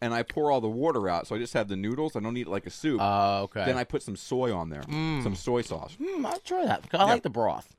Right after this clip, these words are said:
Speaker 1: See, I don't like the broth. I like
Speaker 2: Yeah.
Speaker 1: the broth, but I like to eat 'em that way.
Speaker 2: Yeah.
Speaker 1: Um,
Speaker 2: Yeah.
Speaker 1: they're good.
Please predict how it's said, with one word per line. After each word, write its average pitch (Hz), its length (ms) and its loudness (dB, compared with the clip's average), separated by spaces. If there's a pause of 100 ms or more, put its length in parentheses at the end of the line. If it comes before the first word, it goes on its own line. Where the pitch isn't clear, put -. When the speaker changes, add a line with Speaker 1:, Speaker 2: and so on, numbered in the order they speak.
(160)
Speaker 1:
See, - 120 -6
I 131 60 2
don't 139 80 2
like 143 140 0
the 117 60 -12
broth. 107 220 2
I 175 80 10
like 214 200 6
Speaker 2:
Yeah. - 40 -10
Speaker 1:
the 151 60 -12
broth, 131 180 6
but 123 60 4
I 120 40 6
like 127 220 2
to 123 60 -6
eat 113 60 -2
'em 101 100 -2
that 92 140 -2
way. 85 100 -6 (760)
Speaker 2:
Yeah. 104 240 -4 (160)
Speaker 1:
Um, 190 360 4 (240)
Speaker 2:
Yeah. 185 260 2 (260)
Speaker 1:
they're 208 140 6
good. 170 440 8